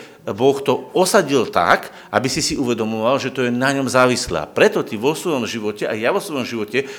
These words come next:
potrebuješ sa do tej du-, ducha ponoriť a zahľadieť sa na ten poklad. Nie na to, že si v hlinenej nádobe. On vie, že si v hlinenej nádobe. Aj ty vieš, že si v hlinenej nádobe. Ale ty sa potrebuješ v tejto chvíli zahľadieť na ten poklad.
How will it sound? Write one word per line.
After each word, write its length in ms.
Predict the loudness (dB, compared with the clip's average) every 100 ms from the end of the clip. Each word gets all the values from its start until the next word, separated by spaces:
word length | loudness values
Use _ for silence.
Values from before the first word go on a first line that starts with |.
| -4
potrebuješ 480 | -2 -2 -2 -2 -2
sa 80 | -4
do 80 |
tej 160 | -2 -6
du-, 160 | -6 -8
ducha 240 | -6 -6
ponoriť 560 | -4 -4 -2 -4 -6 -12 -14 -6
a 80 | -4
zahľadieť 760 | 0 4 4 4 2 2 0 0
sa 100 | -2
na 140 | 0
ten 160 | 0 -2
poklad. 480 | -2 0 4 4 2 -14 -10 -2
Nie 320 | 2 6 6
na 240 | 6 4
to, 80 | 2
že 160 | -4 -6
si 160 | -4
v 160 | -4 -4
hlinenej 320 | -4 -2 -2
nádobe. 480 | -2 -2 -4 -8 -12 -20 -6
On 160 | 0 2
vie, 560 | 0 -2 2 4 4 2
že 160 | -2
si 160 | 0 0
v 80 | 2
hlinenej 320 | 2 4 6
nádobe. 480 | 6 6 6 4 0 -2 6
Aj 120 | 6 6 -2
ty 320 | -4 -4 -6
vieš, 320 | -4 0 0 -2
že 80 |
si 80 | -6
v 160 | -4 -2
hlinenej 240 | -2 2
nádobe. 400 | 2 2 0 -2 -4 2 8
Ale 160 | 8
ty 80 | 6
sa 160 | 2 4
potrebuješ 480 | 4 4 2 0
v 60 | -2
tejto 160 | -4 -4
chvíli 240 | -4 -2
zahľadieť 480 | 0 0 0 -2 -2
na 80 | -2
ten 240 | -4 -2
poklad. 640 | 4 4 8 8 8 2